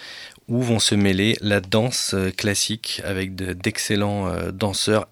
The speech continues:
très jeunes, hein, ils ont entre, euh, seize et vingt ans, et huit musiciens, euh, qui sont déjà d'un niveau complètement professionnel. Simplement, sont des jeunes qu'à la fois on a envie de soutenir, leur donner, euh, ces espaces de,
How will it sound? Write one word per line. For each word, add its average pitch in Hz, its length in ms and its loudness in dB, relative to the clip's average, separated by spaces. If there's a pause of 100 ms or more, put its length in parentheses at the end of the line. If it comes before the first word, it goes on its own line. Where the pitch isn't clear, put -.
(180)
très 123 220 4
jeunes, 120 260 6
hein, 107 120 4
ils 104 200 0
ont 101 100 2
entre, 98 240 -2
euh, 95 300 2
seize 98 320 0
et 92 40 4
vingt 90 260 0
ans, 101 140 -4 (720)
et 113 120 4
huit 131 200 2
musiciens, 113 640 2 (600)
euh, 110 280 6
qui 117 280 -4
sont 135 540 4
déjà 110 340 6
d'un 101 140 4
niveau 101 320 2
complètement 104 420 -2
professionnel. 90 640 -4
Simplement, 98 520 -4
sont 98 180 -2
des 87 140 -2
jeunes 98 320 0 (320)
qu'à 98 100 2
la 98 80 2
fois 123 160 2
on 117 80 6
a 113 60 8
envie 101 180 4
de - 60 -6
soutenir, 110 520 2
leur 95 160 0
donner, 107 440 2
euh, 90 120 0
ces 95 300 -2
espaces 98 560 0
de, 92 320 -4